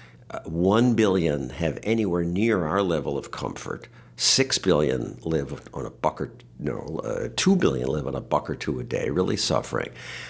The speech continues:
Why? Why is that that we did so well? And I say this to kids, they say, "I don't know, 'cause we have natural resources, or America invented democracy."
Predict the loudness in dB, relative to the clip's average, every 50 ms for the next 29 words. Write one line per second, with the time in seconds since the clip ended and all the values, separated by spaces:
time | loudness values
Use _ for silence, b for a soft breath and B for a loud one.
0 | B B B B B B B B B B B -12 -6 0 0 2 2 2 0 -2
1 | -4 -4 -2 0 2 2 2 2 0 -2 -4 0 0 2 2 2 2 2 0 2
2 | 2 0 2 4 2 2 2 2 -2 -2 0 0 0 2 2 2 2 2 0 -2
3 | -4 -6 -12 B B B B B B B -6 -4 -4 -2 0 2 4 4 4 4
4 | 4 2 2 -2 -4 -2 0 4 4 4 4 4 2 0 0 2 2 0 2 4
5 | 4 4 6 4 4 2 2 -2 -2 0 2 4 4 4 6 4 4 2 4 4
6 | 4 4 4 4 2 0 0 0 2 2 2 2 2 2 2 2 2 2 0 -2
7 | -4 -4 -4 -4 -4 -2 -2 -4 -4 -4 -6 -8 -8 -8 -8 -4 0 2 2 2
8 | 2 0 -2 -2 -4 -4 -2 0 2 2 2 0 -2 -4 -2 -2 -2 0 0 0
9 | -2 -2 -2 -4 -2 0 0 0 0 -2 -4